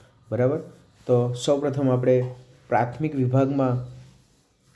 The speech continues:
જોઈશું કે કેટલા ફોર્મ ભરાયેલા છે અને તેનું અંદાજિત મેરિટ કેટલું રહેશે મિત્રો. બરાબર,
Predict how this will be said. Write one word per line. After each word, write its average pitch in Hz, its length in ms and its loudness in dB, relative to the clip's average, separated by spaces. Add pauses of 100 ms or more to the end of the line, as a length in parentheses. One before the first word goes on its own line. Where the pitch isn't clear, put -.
(220)
જોઈશું 135 380 2
કે 131 100 2
કેટલા 131 300 0
ફોર્મ 117 260 0
ભરાયેલા 123 400 2
છે 135 220 -2
અને 123 220 0
તેનું 120 340 0 (120)
અંદાજિત 123 420 0
મેરિટ 120 420 2 (240)
કેટલું 131 320 -2
રહેશે 131 200 0
મિત્રો. 127 340 0 (580)
બરાબર, 139 320 2